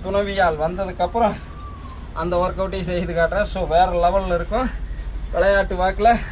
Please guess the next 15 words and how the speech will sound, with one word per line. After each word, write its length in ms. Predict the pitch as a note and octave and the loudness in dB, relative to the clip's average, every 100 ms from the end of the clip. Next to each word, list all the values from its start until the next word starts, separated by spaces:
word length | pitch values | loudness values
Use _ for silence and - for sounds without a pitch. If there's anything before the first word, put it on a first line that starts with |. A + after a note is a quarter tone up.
| - - - - - - - - | -8 -8 -8 -8 -8 -8 -8 -6
உடற்பயிற்சியை 680 | F#3 G3 F#3+ G3 F#3 F#3 F3 | -2 -2 -2 -2 -2 -4 -4
செய்துக்கலாம். 460 | F#3 F#3 F#3 G3 A3+ - | -4 -4 -4 -2 -2 -2
சன்லைட்ல 560 | F#3 G3 F#3+ F3 F3+ G3+ F3+ | -2 -2 -2 -2 -2 0 0
அற்புதமா 560 | D#3+ - F#3 F3+ F#3+ | -4 -6 -6 -4 -4
நாங்க 240 | F#3+ E3 E3+ | -2 -2 -2
இன்னைக்கு 280 | E3+ D#3+ G#3 | -6 -4 -4
ப்ரோ 160 | - F3 F3 | -2 -2 -2
விட்டமின் 340 | E3+ E3+ D#3+ | -4 -4 -4
டி 160 | D#3 E3 | -6 -6
வாங்கிட்டோம். 500 | D3+ D#3+ D3+ E3 A3 - - - - - - | -6 -8 -6 -4 -6 -8 -12 -14 -14 -14 -10
நீங்களும் 400 | E3 F3+ F#3 F3+ E3 | -4 -2 -2 0 0
வாங்கிட்டு 440 | E3+ F3 F#3 G#3+ - - - D3 | -2 -4 -4 -6 -6 -12 -10 -2
ஆரோக்கியமா 420 | E3+ E3 E3+ E3 | 0 0 -2 -2
இருக்கணும்னு 360 | E3 D#3+ D#3+ D3+ | -2 -4 -4 -4
வேண்டிக்கிறேன். 420 | D#3 D#3 E3 | -6 -6 -4